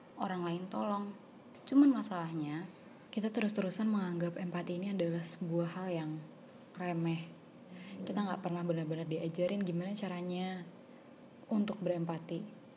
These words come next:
Kita benar-benar nggak pernah dilatih untuk terus berempati.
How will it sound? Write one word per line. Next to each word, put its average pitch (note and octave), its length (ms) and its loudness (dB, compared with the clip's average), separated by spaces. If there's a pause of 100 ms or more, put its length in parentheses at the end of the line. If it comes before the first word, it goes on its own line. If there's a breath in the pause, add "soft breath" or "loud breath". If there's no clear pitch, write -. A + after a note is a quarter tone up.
(120)
Kita G#3+ 160 -2
benar-benar E3+ 560 2
nggak E3 240 0
pernah F3+ 240 -2
dilatih E3 560 0 (320)
untuk F3 240 -6
terus G3 240 0
berempati. D#3 560 -2